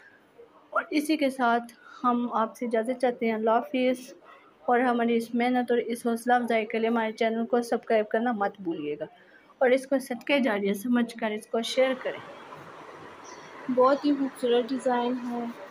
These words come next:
नहायत ही उम्दा तरीके से इनको तैयार किया गया है। इसमें paint color, water color, marker color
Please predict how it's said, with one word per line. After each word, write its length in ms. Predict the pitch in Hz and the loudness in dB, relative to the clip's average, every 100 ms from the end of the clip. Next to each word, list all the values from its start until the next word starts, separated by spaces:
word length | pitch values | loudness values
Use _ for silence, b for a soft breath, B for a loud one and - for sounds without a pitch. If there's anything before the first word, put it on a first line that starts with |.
| - - - - - - - | -16 -16 -16 -16 -20 -18 -12
नहायत 460 | 233 233 226 240 233 | -6 -2 0 0 0
ही 80 | 247 | -2
उम्दा 340 | 233 240 240 | -2 -2 -2
तरीके 380 | 240 240 226 247 | -2 -6 -4 -2
से 160 | 247 240 | 0 -2
इनको 260 | 240 233 | -4 -6
तैयार 360 | 226 233 208 220 | -4 0 2 2
किया 400 | 240 254 240 226 | -2 -2 0 0
गया 240 | 226 226 | 2 2
है। 200 | 214 220 220 - - - - - - | 2 -2 -8 -16 -20 -20 -20 -12 -6
इसमें 440 | 220 - 220 220 220 | -4 -4 -4 -4 -4
paint 420 | - 220 220 240 | -2 -2 -2 -4
color, 540 | - 233 214 214 214 226 - - - | -2 2 4 4 2 -2 -16 -18 -8
water 380 | 220 214 202 247 | 2 2 2 -6
color, 560 | - 226 214 208 208 220 - - - - - | -4 -2 0 0 -2 -6 -14 -20 -20 -20 -6
marker 440 | 226 220 214 233 226 | 2 2 2 -4 -4
color 420 | 220 214 214 | -2 0 0